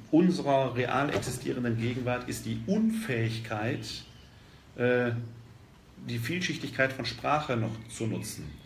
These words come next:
Sprache wird offenkundig nur noch deskriptiv gebraucht. Die Leute meinen immer, der meint das jetzt so, wie er sagt. Also sowas wie Metaphern, wie Gleichnisse, Ironie.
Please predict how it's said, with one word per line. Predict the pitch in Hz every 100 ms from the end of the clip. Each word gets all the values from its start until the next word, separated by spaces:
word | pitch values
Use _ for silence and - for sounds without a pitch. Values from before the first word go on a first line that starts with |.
| - - -
Sprache | - 120 147 160 131
wird | 135
offenkundig | 127 139 120 139 120
nur | 139
noch | 127
deskriptiv | 123 135 - 131 113 151 -
gebraucht. | 120 104 80 73 - - - - - - 107
Die |
Leute | 113 139 139
meinen | 123 117 139
immer, | 135 131
der | 120
meint | 120 151
das | 131
jetzt | 107 107
so, | 98
wie | 101
er | 95
sagt. | 87 90 - - - - - - - -
Also | 123
sowas | 127 131 127
wie | 131
Metaphern, | 131 127 - 143 - 107 - - - - - 190 185 180 -
wie | 120
Gleichnisse, | 127 131 147 - 117 113 - - - - - - -
Ironie. | 151 139 139 147 160 117